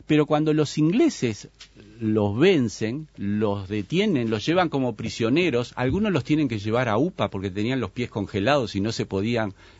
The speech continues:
entonces uno de estos soldados ingleses los lleva hasta la camilla, los meten en un galpón que era donde estaban los pertrechos de los argentinos,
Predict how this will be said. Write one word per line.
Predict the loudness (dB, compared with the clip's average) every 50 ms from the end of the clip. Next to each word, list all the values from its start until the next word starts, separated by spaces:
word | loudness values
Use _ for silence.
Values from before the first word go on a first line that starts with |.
| -10
entonces | -10 -6 -6 -6 -6 -6 -6 -8 -8 -8
uno | -8 -6 -6 -6
de | -6
estos | -8 -10 -14 -16
soldados | -14 -14 -8 -2 -2 0 0 -2 -4 -8
ingleses | -10 -8 -8 -8 -8 -8 -8 -10 -12 -12 -14 -18 -20 -20 -16 -14
los | -12 -8 -2 0
lleva | 2 2 2 2 0 0
hasta | -2 -10 -10 -6 -6
la | -6 -6 -4
camilla, | -4 -2 0 2 2 2 2 0 -2 -2 -4 -8 -16 -16 -16 -16 -16 -18 -12 -4 2
los | 2 4 4
meten | 4 2 2 2 2 2 2 4
en | 4 4 4
un | 4 4 2
galpón | 2 0 0 -2 -2 0 2 4 4 4 2 -4 -8 -12 -16 _ _
que | -6 -4 -2 0 0 0 2
era | 2 0 0
donde | 0 0 0 0 -2 -2
estaban | -6 -8 -8 _ 0 2 2 2 2 0 0 -2 -4 -8 -10 -14 _ _ -16 -8
los | -4 -2 -2 -2
pertrechos | -2 -4 -6 -6 -4 -2 0 0 0 0 -2 -4 -4
de | -2 -2
los | -2 -2 -2 -2
argentinos, | -2 -2 0 -2 -2 -2 -2 -2 -2 -2 -2 -2 -4 -6